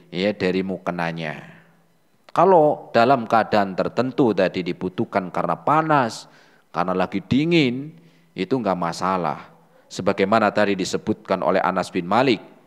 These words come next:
dan disebutkan oleh Abdullah bin Abbas, ya.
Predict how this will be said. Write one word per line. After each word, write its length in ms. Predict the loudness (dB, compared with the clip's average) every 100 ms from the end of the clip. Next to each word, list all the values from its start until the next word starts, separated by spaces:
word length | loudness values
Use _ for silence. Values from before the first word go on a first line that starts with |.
| _ _ -2
dan 160 | 0
disebutkan 640 | -2 -4 -4 -4 -4 -2 2
oleh 160 | 2
Abdullah 340 | 2 0 0 0
bin 160 | -2
Abbas, 640 | -2 0 2 2 2 -10 -18 _ _ _ -14
ya. 320 | -8 -6 -6